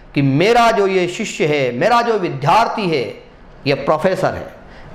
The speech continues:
मेरा होनहार विद्यार्थी डॉक्टर है, मेरा होनहार विद्यार्थी इंजीनियर है। लेकिन जब गुरुजी की पेंशन एक जगह रुक जाती है किसी दफ्तर में, तो उनको वही विधायक काम आता है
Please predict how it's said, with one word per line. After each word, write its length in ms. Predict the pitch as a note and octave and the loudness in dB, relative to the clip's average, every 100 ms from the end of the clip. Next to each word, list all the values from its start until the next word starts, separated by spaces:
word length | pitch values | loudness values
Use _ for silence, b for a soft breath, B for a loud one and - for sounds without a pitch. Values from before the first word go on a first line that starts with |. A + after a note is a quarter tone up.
| G2+ | 0
मेरा 240 | D#3 A3 | 4 4
होनहार 560 | G3+ G3 C4 A#3+ B3+ A#3+ | 2 2 2 4 2 2
विद्यार्थी 580 | G#3+ F3 A3 G#3 - D3+ | -2 0 2 0 -2 -2
डॉक्टर 500 | C3 F#3 - A#3 E3+ | 0 0 0 0 -2
है, 240 | - - - - B B B A2+ | -6 -12 -20 -20 B B B 0
मेरा 240 | D#3 G#3 | 2 4
होनहार 560 | G3+ A#3 D4+ C4+ C#4 B3+ | 2 2 2 2 2 0
विद्यार्थी 560 | A#3+ F3+ A#3 A3 A3 | -2 0 2 2 -2
इंजीनियर 600 | G3 D#3 E3+ C4 D#4+ C#4+ | -4 -4 -2 0 0 0
है। 300 | E3+ - - - - - - - - - | -2 -6 -10 -20 -20 -20 -20 -20 -18 -2
लेकिन 380 | C#3+ G#3 G#3+ A3+ | 0 2 0 0
जब 260 | A3+ G3 F#3 | 0 0 0
गुरुजी 320 | G#3+ A3+ A3 | 0 0 -2
की 160 | G#3+ G#3+ | -4 -2
पेंशन 440 | G3+ G3+ G#3 A#3 | 0 0 0 0
एक 240 | G#3+ G3+ | 0 0
जगह 220 | G3 G3+ F#3+ | 0 2 0
रुक 120 | G3 | 0
जाती 400 | G3 G3+ G3+ G3+ | 0 -2 -2 -6
है 60 | |
किसी 240 | G3 F#3 - | -4 -4 -4
दफ्तर 440 | - - - A3+ | 0 -2 2 0
में, 280 | A#3+ D4 D4+ B B B - G3+ | 2 0 -4 B B B -4 0
तो 80 | |
उनको 380 | F#3+ G3+ F#3+ G#3+ | 2 0 0 0
वही 460 | G3 D#3 G3 C4 C4+ | 0 0 0 0 0
विधायक 640 | F#3+ D3 F3 C#4 E5 - | -2 0 2 4 2 0
काम 240 | G#3+ G#3 G3+ | 0 2 0
आता 260 | F#3 F#3 | 0 0
है 360 | D#3+ C3 A2+ | 0 0 -4